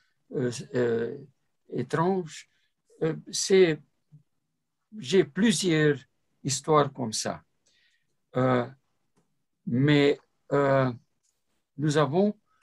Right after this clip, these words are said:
aussi des cas plus, euh, spécifiques.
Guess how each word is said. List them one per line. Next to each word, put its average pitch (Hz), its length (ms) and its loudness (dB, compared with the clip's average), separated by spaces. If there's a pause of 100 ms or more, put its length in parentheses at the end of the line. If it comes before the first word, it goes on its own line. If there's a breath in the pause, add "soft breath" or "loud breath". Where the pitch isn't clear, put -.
(500)
aussi 175 540 -2 (340)
des 143 220 0
cas 208 380 0 (360)
plus, 202 680 0 (1900)
euh, 131 240 -4
spécifiques. - 800 -8